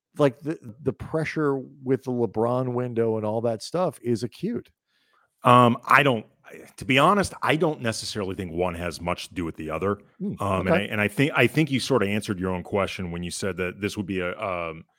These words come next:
Speaker 2: something they'd be wondering about independent of Austin
Speaker 1: Oh,
Speaker 2: Reaves.
Speaker 1: absolutely. It,
Speaker 2: Right.
Speaker 1: it, Austin Reaves didn't create this. I
Speaker 2: Sure, no, but
Speaker 1: one hundred percent agree.
Speaker 2: I also think that they're just,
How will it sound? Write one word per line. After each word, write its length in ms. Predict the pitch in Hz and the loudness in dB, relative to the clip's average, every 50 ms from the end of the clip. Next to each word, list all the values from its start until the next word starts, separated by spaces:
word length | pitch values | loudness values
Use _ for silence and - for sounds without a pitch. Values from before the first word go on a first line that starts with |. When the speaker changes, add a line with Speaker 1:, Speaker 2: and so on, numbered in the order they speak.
| _ _ _ _ _ | _ _ _ _ _
Speaker 2:
something 340 | - - 151 156 139 160 135 | 0 2 2 4 4 4 2
they'd 120 | 123 110 | 4 2
be 100 | 92 113 | 2 0
wondering 560 | 101 92 85 95 107 110 110 107 107 101 98 95 | -2 0 0 0 2 2 2 2 2 0 -2 -4
about 340 | 90 80 92 92 90 - - | -4 -2 -2 -2 -2 -4 -4
independent 540 | - 123 107 95 - - - 101 98 101 95 | -4 -2 -2 -2 -4 -6 -6 -4 -4 -4 -4
of 80 | 87 85 | -4 -2
Austin 300 | 85 85 85 - - 226 | -2 -2 -2 6 8 8
Speaker 1:
Oh, 80 | 254 | 8
Speaker 2:
Reaves. 100 | - - | 10 8
Speaker 1:
absolutely. 600 | 226 233 - - 220 226 262 262 214 90 73 - _ _ | 8 8 8 6 4 4 4 2 -2 -6 -12 -16 _ _
It, 160 | 160 151 131 | -2 4 6
Speaker 2:
Right. 200 | 143 135 196 170 | 6 6 6 2
Speaker 1:
it, 140 | 151 156 208 | 0 -8 -4
Austin 380 | 170 196 240 226 - 254 226 | 0 0 0 0 -2 -6 -4
Reaves 200 | 220 220 196 135 | 0 -2 -2 0
didn't 260 | - 180 180 165 160 - | 0 -2 -2 -2 -4 -10
create 640 | - - - 147 139 123 113 113 113 107 - 104 82 | -14 -8 -4 -4 -2 -2 -2 -2 -2 -4 -6 -10 -8
this. 260 | 87 78 65 - - | -8 -8 -8 -10 -6
I 140 | - 120 131 | -4 -4 -2
Speaker 2:
Sure, 240 | 131 - 208 208 220 | 6 8 8 8 10
no, 140 | 180 175 143 | 10 8 8
but 60 | 180 | 6
Speaker 1:
one 100 | 208 214 | 4 2
hundred 160 | - 135 - | 0 0 0
percent 280 | - - - 139 117 95 | -2 -8 -6 -4 -6 -6
agree. 240 | 82 87 85 73 - _ _ _ _ _ _ _ _ _ | -4 -4 -6 -6 -8 _ _ _ _ _ _ _ _ _
Speaker 2:
I 120 | - 143 165 | 2 6 6
also 260 | 175 170 - 185 165 | 6 6 4 2 0
think 260 | - - 147 135 107 | 0 0 -2 -2 -2
that 120 | - 101 - | -4 -6 -2
they're 140 | - 107 101 | -2 -4 -2
just, 320 | 101 104 - - - - | -2 -4 -4 -6 -14 -18